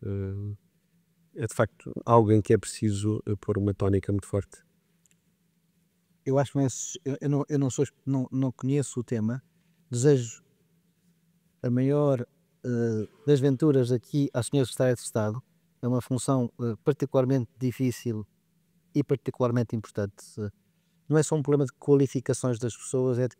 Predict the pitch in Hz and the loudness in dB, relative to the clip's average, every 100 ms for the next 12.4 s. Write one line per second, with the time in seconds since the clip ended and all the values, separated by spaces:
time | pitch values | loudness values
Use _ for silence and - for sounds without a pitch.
0 | _ - 139 131 131 - - - 123 120 | _ 2 2 2 -2 -4 -4 -2 -2 -2
1 | 117 120 _ - 117 120 123 113 - - | -6 -12 _ -2 0 2 2 0 -4 -16
2 | - 117 110 - - _ _ _ _ _ | -4 -2 -2 -8 -20 _ _ _ _ _
3 | _ 123 123 113 127 123 120 - - - | _ 0 0 2 0 0 -2 -6 -8 2
4 | 175 151 - 143 - 135 - 127 - 113 | 2 2 0 -6 -4 -10 -4 -4 -2 -4
5 | 101 104 _ _ _ 135 131 - 143 131 | -4 -8 _ _ _ -6 -4 0 -2 -2
6 | - _ _ _ - 127 120 143 170 151 | -12 _ _ _ -4 -2 0 0 2 0
7 | 139 151 - - - 143 143 135 127 120 | 2 0 0 -6 -2 0 2 2 0 -2
8 | 120 113 - - 139 127 120 98 101 - | -4 -4 -8 -6 -2 0 0 -2 -6 -10
9 | _ _ _ _ _ _ _ _ _ _ | _ _ _ _ _ _ _ _ _ _
10 | _ _ _ _ - 139 131 - 139 - | _ _ _ _ 2 4 4 2 2 0
11 | 117 113 - _ _ _ _ 123 - _ | -4 -6 -8 _ _ _ _ -20 -20 _
12 | _ 135 123 | _ -4 -4